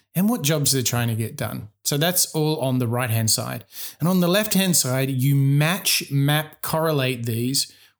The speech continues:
with pain relievers and gain creators, that define, determine, and inspire the feature set, the product set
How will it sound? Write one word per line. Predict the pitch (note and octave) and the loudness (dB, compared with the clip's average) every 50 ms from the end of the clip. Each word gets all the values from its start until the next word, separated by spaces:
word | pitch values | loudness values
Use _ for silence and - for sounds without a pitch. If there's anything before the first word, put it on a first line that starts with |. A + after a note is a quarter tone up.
| _ - | _ -4
with | B2 A2 - - | -4 -4 -4 -4
pain | - D3 D3+ E3 F3+ F3+ | -2 0 2 2 4 4
relievers | F#3 F3 D#3 C#3 B2+ B2 B2 C#3+ G3 B3 B3 - - - - _ _ _ _ _ _ _ - | 2 2 2 2 2 2 0 0 0 0 0 0 -2 -2 -6 _ _ _ _ _ _ _ -4
and | - C#3 C3 | -2 -2 0
gain | B2 B2 B2 B2+ C3 | 2 2 2 2 0
creators, | - - B2+ A#2 A2+ A2+ A#2 C3+ D#3+ F#3 F3+ - - - _ - - - - - _ _ - | -2 -2 -2 0 0 0 0 0 -2 -2 -2 -4 -6 -8 _ -20 -20 -20 -20 -20 _ _ -4
that | C3 C#3+ C#3+ D3 C#3+ C#3+ - - _ - C#3 A#2+ | -2 -2 0 -2 -4 -6 -10 -14 _ -6 -4 -2
define, | - C#3+ - - - - - E3+ E3 E3+ D#3+ D3 C3+ B2 B2 C3+ C#3 C#3+ C#3 B2+ B2 A#2+ | 0 0 0 -2 -2 -2 -2 0 0 0 0 0 0 0 0 0 0 -2 -2 -2 -2 -2
determine, | C3 B2 A#2 - - - - - F3+ F3+ F3+ D#3 B2+ A#2+ A#2+ B2 | -2 -2 -2 -2 -2 -2 0 2 2 2 2 2 2 0 0 -2
and | B2+ - C3+ B2+ B2 | -2 -2 -2 -2 0
inspire | B2 A#2+ - - - - - C#3+ C3+ C3 B2+ A#2+ A#2+ B2 C3 C3+ | 0 2 2 0 0 -2 -2 -2 -2 -2 -2 -2 -2 -2 -4 -4
the | C#3 C3+ B2 | -6 -6 -4
feature | G#2 - - F3+ F#3+ F3+ - - D#3 | -2 -2 0 0 0 0 0 0 2
set, | - - F3 E3 D#3+ D#3 - | 2 2 2 0 -2 -2 -6
the | C#3 | -10
product | - - - C#3 C3+ B2 - | -8 -4 -4 -4 -2 -2 -2
set | - - B2+ A#2 A#2 A2+ - | -2 -2 -2 -4 -6 -8 -14